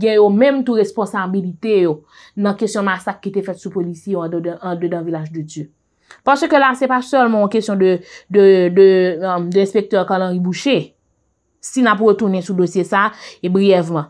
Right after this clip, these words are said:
te genyen tou Jako Rival ki t ap jwe kowòdonatè sou teren an. Jako Rival, li menm, li se de, se peya adjwen,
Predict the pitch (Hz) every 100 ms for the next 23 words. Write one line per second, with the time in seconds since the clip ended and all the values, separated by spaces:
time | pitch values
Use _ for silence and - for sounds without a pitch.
0 | _ _ _ _ _ _ 285 269 285 294
1 | 190 269 262 262 240 220 214 240 220 220
2 | 196 262 311 269 214 190 _ 240 247 214
3 | 185 208 202 196 214 202 196 196 196 180
4 | 196 180 175 196 175 175 151 156 _ _
5 | _ _ _ _ 185 214 220 247 240 226
6 | 220 208 220 220 208 - 220 202 196 -
7 | _ - 175 220 226 220 226 220 190 190
8 | 165 196 214 247 185